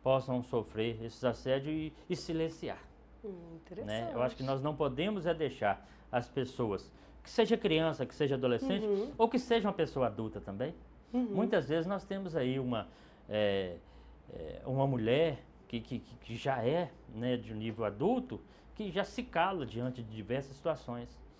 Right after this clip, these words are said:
Speaker 1: Então isso não pode acontecer. Eu acho que realmente é como se diz o projeto lá, é, que já existe, é, Quebrando o Silêncio. Então nós
Speaker 2: Exatamente.
Speaker 1: queremos trabalhar em parceria com esses projetos,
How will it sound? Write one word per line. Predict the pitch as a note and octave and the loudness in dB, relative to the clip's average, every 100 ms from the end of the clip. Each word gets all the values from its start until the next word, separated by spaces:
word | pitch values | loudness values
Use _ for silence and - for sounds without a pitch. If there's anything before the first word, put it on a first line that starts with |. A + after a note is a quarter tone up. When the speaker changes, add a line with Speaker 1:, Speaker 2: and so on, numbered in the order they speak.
| - - | -16 0
Speaker 1:
Então | D#3 | 2
isso | F3+ F#3+ | 2 2
não | G3+ G#3+ | 0 2
pode | F3 E3+ | 0 -2
acontecer. | F3+ - F3+ - F#2+ - - - | -4 -6 -8 -6 -8 -10 -20 0
Eu | A2+ | 4
acho | C#3+ | 4
que | C#3+ | 2
realmente | D#3 C#3 D#3+ F#3 G3+ F#3 - - - | 0 2 2 0 -2 -4 -8 -14 0
é | C#3+ | 2
como | C#3+ F3 | 4 4
se | - | 2
diz | C#3 E3+ | 0 2
o | F3+ | 2
projeto | F3+ E3 A#2 C#3+ D3 B2 | 4 4 4 2 2 4
lá, | A#2+ C#3 - - - - - | 6 6 0 -20 -20 -16 -2
é, | A#2 A#2+ A#2 A2+ G#2+ G2 - - | 2 2 2 -2 -6 -14 -20 -2
que | B2+ A#2+ | 0 4
já | C3+ | 4
existe, | A#2 G2 D3 F3 - G2+ - - - - - - | 2 0 0 -2 -4 -12 -14 -20 -20 -20 -20 -6
é, | G#2+ G#2+ G#2+ A2+ | -2 -2 -2 0
Quebrando | D#3 C3+ C#3 C#3+ | 0 2 0 -4
o | |
Silêncio. | C#3+ D3+ F#2+ - - - - | -8 -10 -10 -14 -20 -20 -18
Então | - G3+ | -8 -6
nós | F3 | -4
Speaker 2:
Exatamente. | E3 D#3+ C#3 D3 E3+ | -2 2 2 2 0
Speaker 1:
queremos | C3+ C#3+ C#3 | 0 0 -2
trabalhar | D3 C3+ C#3 | 2 4 4
em | C3 | 2
parceria | C#3+ C#3 A2 A2 G#2+ | 0 2 -2 -2 -4
com | A2 | -6
esses | - | -8
projetos, | - B2 G#2+ B2 D3 - | -2 -2 0 -2 -4 -6